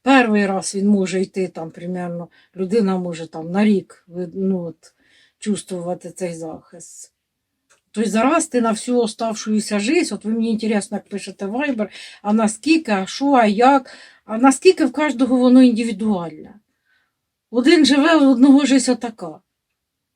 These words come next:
Він боїться і там лишнє не те, що матюк лишній, а лишнє слово сказати.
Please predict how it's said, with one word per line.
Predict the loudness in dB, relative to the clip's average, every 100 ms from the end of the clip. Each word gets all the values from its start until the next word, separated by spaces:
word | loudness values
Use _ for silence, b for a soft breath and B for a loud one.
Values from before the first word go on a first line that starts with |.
| _ _
Він | 8 8
боїться | 10 8 6 6 4
і | 2 0
там | -2 -2 0 2
лишнє | 4 2 4
не | 2
те, | 4 0
що | 0
матюк | -2 -2 -4 -4
лишній, | -2 -2 -2 -8 B B -4
а |
лишнє | 0 2 2 0
слово | 0 -6 -6 -10
сказати. | -12 -14 -14 -14 -20 -20